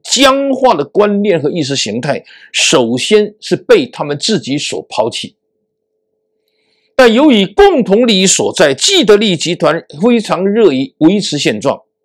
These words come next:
心照不宣地通过他们的意识形态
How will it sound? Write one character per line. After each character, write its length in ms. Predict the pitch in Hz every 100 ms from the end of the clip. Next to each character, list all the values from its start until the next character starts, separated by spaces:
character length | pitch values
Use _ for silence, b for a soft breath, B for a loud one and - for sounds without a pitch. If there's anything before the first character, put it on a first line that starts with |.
| _
心 440 | - - 240 240 240
照 240 | 240 160
不 200 | - 196
宣 200 | - 190
地 120 | 170
通 240 | 127 170 160
过 100 | 139
他 160 | 170
们 160 | 156 151
的 60 |
意 120 | 175 175
识 160 | 156
形 280 | 147 127 143
态 200 | 220 135